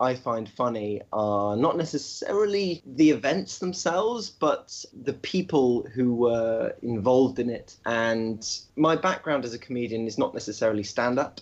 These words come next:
it's character comedy where I come on and do silly voices, and there's some very silly voices in the nineteen seventies, especially among public figures you don't hear anymore. And I liked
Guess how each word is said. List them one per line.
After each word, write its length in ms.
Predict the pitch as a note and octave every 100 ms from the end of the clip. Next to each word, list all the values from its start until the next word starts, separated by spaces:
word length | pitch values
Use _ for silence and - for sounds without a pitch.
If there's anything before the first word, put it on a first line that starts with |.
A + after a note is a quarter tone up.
| -
it's 440 | G#2+ - - - _ -
character 460 | - A#2 A2+ -
comedy 420 | F#2+ G#2 G2+ G2 G2+
where 400 | G2 G2 F#2+ F#2+ _ - - -
I 120 | D#3
come 200 | D3+ A2+
on 120 | G#2
and 80 | G2+
do 100 | G#2
silly 220 | G2 G#2
voices, 440 | G#2 A#2+ G#2+ G2+ G2+
and 160 | G#2
there's 160 | G#2+ G2+
some 280 | A2 G2+ F#2+
very 480 | G2+ B2+ F#3 A2+ G2
silly 280 | - G#2
voices 600 | G2+ G#2 G#2 - F2 - -
in 140 | - G#2+
the 60 |
nineteen 300 | G#2 G#2+ G#2
seventies, 680 | G#2 A2 G2+ - G#2 G#2+ - -
especially 380 | - - B2 A2
among 160 | G#2+ G#2
public 320 | - F#2+ -
figures 300 | A2+ G#2 G2+
you 60 |
don't 160 | A2 -
hear 300 | C3 C3+ A#2+
anymore. 440 | G2+ G#2 F#2 - - - - - - _ -
And 580 | C#3 C#3 C#3+ C#3 C#3 C3 - - -
I 160 | - C3+
liked 640 | D3 D3+ D3+ D3 - -